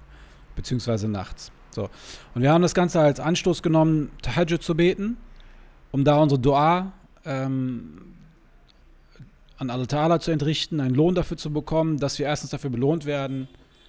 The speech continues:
ähm, dass wir überhaupt in der Nacht aufstehen und Allah Ta'ala anbeten und zum Zweiten natürlich, dass wir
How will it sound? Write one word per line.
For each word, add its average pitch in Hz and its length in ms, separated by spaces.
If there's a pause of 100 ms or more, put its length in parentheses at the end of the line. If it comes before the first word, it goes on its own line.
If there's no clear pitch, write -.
(280)
ähm, 107 760 (440)
dass 120 180
wir 127 60
überhaupt 120 300
in 139 60
der 127 60
Nacht 120 260
aufstehen 139 480
und 117 440
Allah 120 140
Ta'ala 113 280
anbeten 139 440
und 123 120
zum 120 140
Zweiten 139 420
natürlich, 135 640 (640)
dass 117 380
wir 117 500